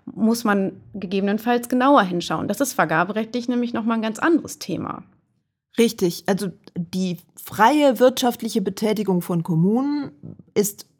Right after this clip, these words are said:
Speaker 2: auch dann wieder schwierig. Da muss man in Nordrhein-Westfalen zum Beispiel auch den hundertsieben Gemeindeordnung noch mal betrachten. Also inwieweit dürfen Kommunen überhaupt gewerblich tätig werden? Zweite Stufe ist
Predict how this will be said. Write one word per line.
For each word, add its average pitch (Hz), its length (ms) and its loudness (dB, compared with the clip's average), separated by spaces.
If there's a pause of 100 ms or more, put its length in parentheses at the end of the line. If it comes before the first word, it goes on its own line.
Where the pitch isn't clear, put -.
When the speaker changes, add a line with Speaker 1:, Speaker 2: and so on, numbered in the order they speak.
Speaker 2:
auch 170 180 2
dann 214 320 2
wieder 170 220 2
schwierig. 220 560 -2
Da 180 100 2
muss 180 260 0
man 180 200 0
in 180 100 0
Nordrhein-Westfalen 175 680 2
zum 196 120 -2
Beispiel 190 340 0
auch 185 160 2
den 175 180 0
hundertsieben 175 480 0
Gemeindeordnung 214 720 0
noch 214 140 -2
mal 214 260 4 (360)
betrachten. 202 540 2
Also 185 220 2
inwieweit 180 640 2
dürfen 214 300 4
Kommunen 240 460 0
überhaupt 202 600 0
gewerblich 175 520 -2
tätig - 340 -4
werden? 240 360 0 (640)
Zweite 233 400 4
Stufe 247 380 0
ist - 440 0